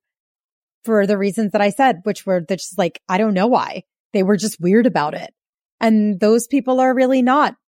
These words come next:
in my life anymore. It's not a lot of people, but it was kind of like, I had to figure out where my boundaries were. And I got to the point where I was like, "I'm not feeling good. Like, I'm trying to reach out to this person. I'm hoping for more. I feel like I'm not <laughs> asking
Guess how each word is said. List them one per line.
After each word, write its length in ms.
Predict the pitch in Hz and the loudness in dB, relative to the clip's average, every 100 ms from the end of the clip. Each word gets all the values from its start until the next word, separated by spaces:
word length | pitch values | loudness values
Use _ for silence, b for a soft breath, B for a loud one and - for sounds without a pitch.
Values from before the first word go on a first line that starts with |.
| - | -8
in 140 | 185 | -6
my 140 | 165 156 | -4 -2
life 340 | 151 165 - - | -4 -6 -12 -8
anymore. 540 | 185 165 156 147 156 - | -4 -2 -2 -4 -6 -12
It's 160 | - 175 | -12 -6
not 160 | 190 160 | -2 -2
a 40 | |
lot 180 | 151 196 | 0 0
of 60 | 285 | 2
people, 420 | 233 202 262 320 _ _ _ _ _ _ | 0 0 -2 -4 _ _ _ _ _ _
but 300 | 170 214 196 185 | -2 0 0 -2
it 160 | 208 | -4
was 200 | 185 190 | -4 -6
kind 220 | - 208 190 | -6 -2 -2
of 80 | 180 | -2
like, 300 | 180 165 - - | -2 -2 -6 -4
I 120 | 202 | -2
had 180 | 214 214 | -2 -4
to 60 | |
figure 240 | 220 214 185 | -4 -2 0
out 100 | 175 | -2
where 140 | 180 | -2
my 140 | 165 156 | -4 -4
boundaries 560 | 151 156 170 214 220 - | -4 -6 -6 -4 -4 -2
were. 340 | 240 240 254 - _ _ _ _ | 0 0 -2 -10 _ _ _ _
And 300 | 202 180 175 - | -4 -4 -4 -8
I 100 | 202 | -8
got 220 | 175 190 | -4 -4
to 60 | - | -4
the 60 | 196 | -6
point 200 | - 190 | -4 -4
where 100 | 190 | -4
I 40 | |
was 140 | 180 - | -4 -4
like, 100 | 190 _ - | -6 _ -10
"I'm 180 | 202 | -6
not 200 | 214 285 - | -4 -6 -6
feeling 300 | - 262 247 | -4 -2 -2
good. 240 | 226 277 254 | -2 -4 -2
Like, 160 | 202 | -4
I'm 220 | 190 196 190 _ _ | -4 -6 -12 _ _
trying 180 | - 262 | -4 -2
to 40 | 262 | -2
reach 160 | 247 | -2
out 120 | 208 | -4
to 80 | - | -6
this 120 | 175 | -16
person. 560 | - 294 269 262 240 226 | -6 -4 -2 -2 -2 -6
I'm 120 | 202 202 | -8 -6
hoping 320 | 233 233 214 | -4 -4 -6
for 140 | 214 | -6
more. 440 | 190 190 196 208 214 | -2 -2 -2 -4 -8
I 680 | _ _ _ _ _ _ - | _ _ _ _ _ _ -4
feel 80 | |
like 100 | 262 285 | -2 0
I'm 60 | |
not 160 | 214 185 | 2 2
<laughs> 100 | 196 | 2
asking 280 | - - | 0 -2